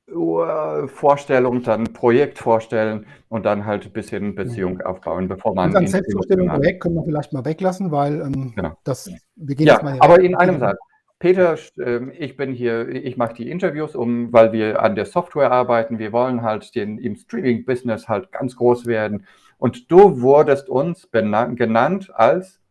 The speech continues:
Speaker 1: und da bin ich bei diesem dritten Punkt, das kann ich ja schnell mal einblenden, da bin ich bei diesem dritten Punkt, Build Rapport, Beziehung aufbauen. Du wurdest uns ben-, genannt als jemand, der wirklich super interessiert ist an diesem Thema und, äh,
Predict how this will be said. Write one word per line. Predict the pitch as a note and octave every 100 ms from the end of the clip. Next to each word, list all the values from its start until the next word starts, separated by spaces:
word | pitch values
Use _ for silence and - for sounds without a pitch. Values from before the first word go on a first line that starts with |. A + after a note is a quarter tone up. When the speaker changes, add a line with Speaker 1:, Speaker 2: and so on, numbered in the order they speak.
| _
Speaker 1:
und | - A#2 G#2
da |
bin | F#2+ G#2
ich | F#2+
bei | - F#2+
diesem | F#2+ F#2 - _
dritten | - E3 F3+ C#3
Punkt, | F3 A#3+ B3 - _ _ _ _
das | -
kann | - G2+
ich | F#2+
ja | F#2 -
schnell | - F#2+
mal | F#2 G2
einblenden, | B2 B2+ C3 B2 A#2+ A#2 _ _ _ -
da | A2
bin | G#2+
ich | G2
bei | G#2+
diesem | G#2+ G#2 G#2
dritten | D3 F3+ D3+
Punkt, | D3+ D3+ C3+ _ _ _ _ _
Build | - C3+ -
Rapport, | A2+ - B2 B2 - -
Beziehung | A#2 G2+ - B2+ A#2+
aufbauen. | A#2 A2 A#2 G#2+ A2 A2 _ -
Du | E3 D#3+
wurdest | D3+ C3+ -
uns | D3 D3+
ben-, | - A#2+ A#2+ -
genannt | A2+ A2 A2+ B2
als | - G#2 -
jemand, | A#2+ A2+ A2+ A2+ -
der | G#2
wirklich | B2 B2 B2+ B2
super | B2 E3+ F#3 D#3
interessiert | B2+ - A#2 - E3 -
ist | - B2+ B2
an | A2
diesem | A2 A2 A2
Thema | - A#2+ A2+ A2 G#2+
und, | - G#2 F#2
äh, | - G#2+ G#2 G2